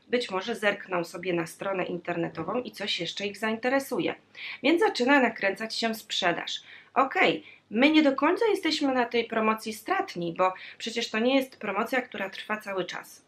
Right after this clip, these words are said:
Dajemy ją na jakiś tam okres, mm, wtedy nakręca nam się sprzedaż, robi nam się reklama, a sprzedajemy dużo więcej, niż byś-, gdybyśmy sprzedawali w cenie regularnej,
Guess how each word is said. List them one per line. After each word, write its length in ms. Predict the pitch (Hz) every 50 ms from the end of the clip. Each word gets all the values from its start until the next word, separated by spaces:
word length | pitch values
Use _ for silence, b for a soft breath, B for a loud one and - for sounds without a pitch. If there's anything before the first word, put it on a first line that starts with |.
| _ -
Dajemy 420 | - 202 220 247 269 269 254 220 220
ją 120 | 202 185
na 140 | 180 180 185
jakiś 280 | 196 196 - 185 -
tam 200 | - 165 170 - -
okres, 520 | - 170 165 - - 214 262 349 370 - - B B B B B B B -
mm, 760 | 214 220 214 214 214 208 208 208 202 196 196 185 185 185 - - - _ _ _ _ _
wtedy 340 | - - 285 269 262 240
nakręca 520 | 220 202 190 - - 254 254 247 247 - 202
nam 180 | 190 185 175
się 220 | 175 - - 165 165
sprzedaż, 600 | - - - - - 160 151 170 226 277 269 -
robi 360 | - 220 262 277 220 240 202
nam 160 | 185 170 170
się 200 | 165 - 165 165
reklama, 680 | 165 156 156 - - - - - 156 175 214 277 311 302 B B B B B B
a 160 | - 196 196
sprzedajemy 580 | 196 - - - 220 226 226 240 254 247 240 226
dużo 300 | 196 226 220 226 214 202
więcej, 420 | 226 269 302 320 - 254 226 202
niż 180 | 196 190 - -
byś-, 220 | - 208 - -
gdybyśmy 380 | - 233 - 226 220 - 202 196
sprzedawali 680 | - - - 185 180 196 190 208 208 208 196 175 -
w 120 | - -
cenie 320 | - - 202 196 196 180 175
regularnej, 800 | 175 170 165 170 165 160 135 - - - 175 240 320 330 -